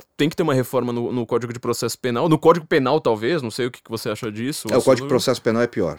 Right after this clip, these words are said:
Speaker 1: É pior,
Speaker 2: É
Speaker 1: né?
Speaker 2: pior, é
Speaker 1: Eu
Speaker 2: pior.
Speaker 1: vejo que parece que é, é geral,
Speaker 2: É,
Speaker 1: assim, todo
Speaker 2: é.
Speaker 1: mundo, todo mundo diz isso. Mas assim, se a gente for esperar fazer uma reforma, por exemplo, na hora que aparece a reforma política era uma droga,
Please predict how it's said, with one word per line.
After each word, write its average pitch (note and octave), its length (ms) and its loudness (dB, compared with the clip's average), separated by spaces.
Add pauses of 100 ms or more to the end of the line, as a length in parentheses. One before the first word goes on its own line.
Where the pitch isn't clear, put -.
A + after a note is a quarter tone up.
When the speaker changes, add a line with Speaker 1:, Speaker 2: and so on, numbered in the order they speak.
Speaker 1:
É A#2 80 -2
pior, A2 400 0
Speaker 2:
É E2 40 -8
Speaker 1:
né? G2+ 100 0
Speaker 2:
pior, F#2+ 160 2
é G#2 180 4
Speaker 1:
Eu A2+ 60 2
Speaker 2:
pior. A2+ 140 2
Speaker 1:
vejo C#3 220 2
que D3+ 60 -10
parece C#3 300 4
que D#3+ 80 0
é, C3 440 4
é C3 40 4
geral, B2 460 4
Speaker 2:
É, - 20 -4
Speaker 1:
assim, G#2 180 -8
todo B2+ 200 -8
Speaker 2:
é. G3+ 80 2
Speaker 1:
mundo, E2 120 -6
todo C#3 180 -4
mundo C#3+ 220 -4
diz A#2 280 -6
isso. E2+ 300 -6 (440)
Mas E3 280 4
assim, E3+ 300 0
se - 140 0
a C#3+ 40 6
gente F#3+ 200 -4
for - 160 0
esperar F3 360 0
fazer D3 160 0
uma E3 100 2
reforma, C#3+ 260 2
por A#2 140 -2
exemplo, G#2+ 180 -4
na A#2 60 -2
hora B2 120 0
que E3+ 140 -2
aparece C3+ 420 2
a C3 40 6
reforma D3+ 400 2
política F3+ 420 -2
era G#3 80 0
uma G#3 120 2
droga, G#2+ 480 2